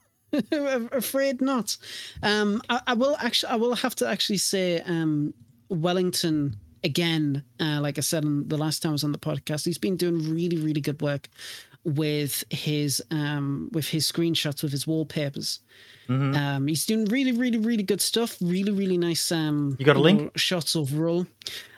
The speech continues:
Speaker 1: Uh, he actually just put up a tweet just here. I shall post it in the, um, nope, that's, I don't want to inspect Twitch. Nope. <laughs>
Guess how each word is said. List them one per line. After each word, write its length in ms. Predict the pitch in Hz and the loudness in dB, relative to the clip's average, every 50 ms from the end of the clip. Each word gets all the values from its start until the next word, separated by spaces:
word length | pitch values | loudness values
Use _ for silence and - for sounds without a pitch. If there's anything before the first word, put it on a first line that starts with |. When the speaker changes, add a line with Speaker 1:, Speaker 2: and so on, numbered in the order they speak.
| - _ - | -10 _ -2
Speaker 1:
Uh, 360 | 160 160 160 160 156 156 156 - | 0 0 0 0 0 -2 -2 -4
he 240 | 165 - 196 208 | -4 -2 0 0
actually 340 | 240 262 254 - - - 240 | 0 0 0 0 -2 -2 0
just 260 | 208 220 208 - - | 0 0 -2 -2 -4
put 200 | - - - 240 | -4 -2 -2 -2
up 260 | - 233 196 - - - - _ - | 0 -2 -4 -4 -6 -12 -8 _ -2
a 420 | 185 180 175 170 170 175 180 - - - - | 0 2 2 2 0 0 -2 -4 -8 -10 -6
tweet 1040 | - - - - - - 208 208 240 262 - - - - - - - - - - - - - _ _ - | -4 -4 -4 -6 -6 -6 -4 -2 -2 -2 -2 -2 -2 -2 0 0 0 -2 -4 -6 -8 -12 -18 _ _ -6
just 640 | - - 185 196 185 - - - - - - - - | -2 -2 0 0 0 -2 -2 -2 -4 -4 -6 -8 -10
here. 920 | - - - - - - - - - 196 180 165 165 170 185 220 262 285 - | -10 -10 -8 -8 -8 -8 -8 -6 -4 -2 -2 0 0 0 0 -2 -2 -4 -4
I 80 | - 170 | -4 -2
shall 240 | 151 - - 175 156 | -2 0 -2 -2 -4
post 400 | - - 175 170 165 - - - | -4 -2 -2 -2 0 0 -2 -2
it 180 | 170 147 - - _ - | -4 -4 -6 -10 _ -4
in 400 | 180 170 165 160 160 156 156 147 - | -2 0 0 2 2 0 0 0 0
the, 480 | 156 147 147 143 143 143 143 143 147 135 - - - - - - - - _ _ _ - | 0 0 0 2 0 0 0 0 -2 -4 -6 -10 -20 -20 -20 -20 -20 -20 _ _ _ -2
um, 600 | 170 156 151 151 147 143 143 143 139 139 135 - - _ - - | 0 0 2 2 0 0 0 0 0 0 -2 -4 -8 _ -8 -4
nope, 180 | 160 165 - - | -4 -4 -2 -2
that's, 320 | 160 151 143 - - - 113 - _ - | -2 -2 -2 -2 -2 -4 -6 -6 _ -4
I 80 | 147 143 - | -4 -2 0
don't 140 | 170 160 156 | 0 0 0
want 140 | 156 160 | 0 0
to 100 | - 160 | 0 0
inspect 600 | 160 156 147 - - - 180 165 - - - - - | 0 0 0 0 0 -2 -2 -2 -2 -4 -6 -4 -2
Twitch. 480 | - 226 311 349 - - - - - - | 0 0 2 2 0 0 0 -2 -2 0
Nope. 220 | 185 196 262 285 - - - - - - - 202 - - - | 0 0 0 -2 -6 -6 -6 -6 -4 -2 -2 -2 0 0 -2
<laughs> 100 | 240 | -2